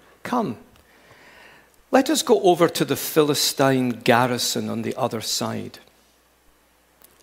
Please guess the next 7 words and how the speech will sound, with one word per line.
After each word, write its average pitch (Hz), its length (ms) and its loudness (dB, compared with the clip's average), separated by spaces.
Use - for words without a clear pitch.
But 135 720 0
he - 160 -8
did 110 220 -6
not 120 240 -6
tell 117 240 -4
his 104 200 -10
father. 120 440 -10